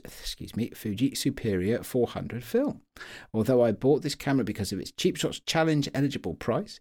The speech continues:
every time I use it, I enjoy shooting with it and am impressed with the results. I'm looking forward to seeing everyone else's entries. Keep up the good work. Best regards, Aaron. Okay, brilliant. Right, so we have two photos. Um,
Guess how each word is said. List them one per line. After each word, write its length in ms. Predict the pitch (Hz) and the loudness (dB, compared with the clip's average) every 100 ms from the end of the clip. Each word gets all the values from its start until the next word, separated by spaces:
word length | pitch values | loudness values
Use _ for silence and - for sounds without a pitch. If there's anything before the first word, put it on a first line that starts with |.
| - | 0
every 260 | 110 127 | 2 2
time 240 | 117 117 117 | 0 2 2
I 40 | 110 | 2
use 240 | 127 139 | 0 -2
it, 180 | - - _ _ - | -4 -6 _ _ -2
I 120 | 104 | 0
enjoy 300 | 98 - 120 | 0 2 0
shooting 460 | - - 185 - 156 | 2 0 0 -2 -6
with 140 | 160 | -6
it 160 | - - | -8 -6
and 120 | 104 | -4
am 60 | 98 | -4
impressed 380 | - - 117 - | -6 -8 -8 -8
with 120 | - | -8
the 60 | |
results. 440 | 98 98 90 - - _ _ _ | -8 -6 -8 -10 -18 _ _ _
I'm 160 | - 92 | -2 -2
looking 240 | 92 110 | -2 -4
forward 240 | 107 147 131 | -2 0 0
to 60 | - | -2
seeing 220 | 120 - | -6 -4
everyone 300 | - 135 135 | -8 -8 -8
else's 340 | - - - - | -8 -8 -8 -4
entries. 380 | 180 - - - | -4 -4 -10 -8
Keep 260 | - 123 180 | -4 -2 -2
up 160 | - | -4
the 60 | 165 | -6
good 180 | 147 - | -4 -4
work. 300 | 95 113 - - | -4 -6 -10 -14
Best 300 | - - - | -10 -10 -6
regards, 500 | 113 98 90 90 - - | -6 -4 -4 -6 -8 -10
Aaron. 340 | - - - - _ - | -10 -10 -14 -16 _ -8
Okay, 600 | - - - 233 87 - _ _ _ _ | -8 -6 -4 -2 -2 -6 _ _ _ _
brilliant. 440 | 107 117 90 - - | 0 0 0 -4 -2
Right, 360 | 110 131 117 - | 4 6 4 0
so 200 | 104 95 | 2 4
we 100 | 101 | 4
have 280 | 117 127 - | 4 4 2
two 180 | 156 | 2
photos. 720 | 143 143 131 147 - 69 - - - | 4 4 4 4 -2 -6 -8 -14 -10
Um, 420 | 92 80 80 78 | -8 -6 -6 -8